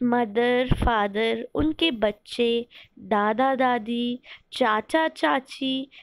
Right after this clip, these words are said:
जिसे आप uncle, aunt कह सकते हो English में, cousins, ये सब लोग एक ही छत के नीचे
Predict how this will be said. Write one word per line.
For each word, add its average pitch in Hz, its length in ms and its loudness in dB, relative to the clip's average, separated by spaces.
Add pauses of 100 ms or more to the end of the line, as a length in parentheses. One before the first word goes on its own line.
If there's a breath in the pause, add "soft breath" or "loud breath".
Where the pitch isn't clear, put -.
(120 loud breath)
जिसे 254 180 0
आप 247 200 2
uncle, 220 380 0
aunt 214 320 0
कह 226 220 -2
सकते - 360 -6
हो 233 60 4
English 226 480 -2
में, 240 220 -4 (500 loud breath)
cousins, 254 720 0 (320 loud breath)
ये 359 220 2
सब 392 380 0
लोग 226 340 0 (480 soft breath)
एक 349 320 2
ही 453 280 2
छत 320 300 0
के 294 120 2
नीचे 247 560 0